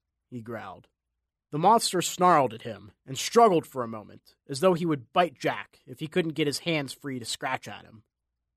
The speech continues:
Then he lay still. Jack was just about to turn back to the house when the horse's body moved. Or rather, it was pushed from underneath.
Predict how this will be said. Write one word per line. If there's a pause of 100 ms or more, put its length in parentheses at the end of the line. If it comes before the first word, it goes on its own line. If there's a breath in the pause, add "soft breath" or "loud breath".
Then (460)
he
lay
still. (1040)
Jack
was
just
about
to
turn
back
to
the
house (120)
when
the
horse's
body
moved. (500)
Or
rather, (240)
it
was
pushed
from
underneath.